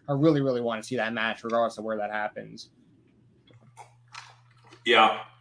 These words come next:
Speaker 2: Do you think if they stayed in A E W, do you think that that helps C M Punk's chances of returning?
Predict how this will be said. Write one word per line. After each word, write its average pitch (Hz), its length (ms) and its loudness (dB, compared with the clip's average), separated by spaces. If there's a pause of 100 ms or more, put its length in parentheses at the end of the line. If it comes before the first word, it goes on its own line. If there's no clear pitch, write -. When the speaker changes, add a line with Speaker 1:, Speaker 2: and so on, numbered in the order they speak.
(400)
Speaker 2:
Do 131 120 4
you 190 120 6
think 196 260 6
if 160 160 4
they 147 160 10
stayed 123 580 4
in 104 120 -2
A 107 140 0
E 104 80 -2
W, 107 460 -2
do 113 60 -4
you 107 80 -6
think 120 240 -6
that 110 160 -6
that 117 280 2
helps 117 340 0
C 120 180 -4
M 104 120 -2
Punk's 110 340 -4
chances 101 400 -4
of 92 120 -6
returning? 104 460 -2